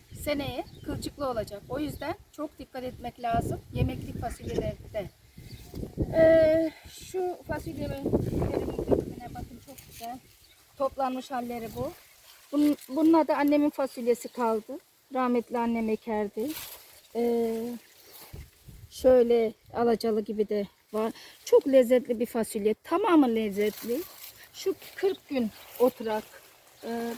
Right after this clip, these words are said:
bu bölgenin fasulyesi bu. Ee, sırık istemiyorsanız da bundan yapabilirsiniz. Bu da lezzetli. Kırk gün oturak.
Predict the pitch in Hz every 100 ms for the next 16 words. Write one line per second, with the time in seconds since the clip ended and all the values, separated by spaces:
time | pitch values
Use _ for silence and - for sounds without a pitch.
0 | - 330 392 320 254 233 226 233 220 -
1 | 214 208 - 214 285 - - - - -
2 | - _ - - 302 - 359 349 302 -
3 | 320 269 233 247 226 - 330 320 294 285
4 | 269 - 240 240 240 226 233 - 330 415
5 | 494 508 480 277 214 208 - - 262 254
6 | - 233 202 202 196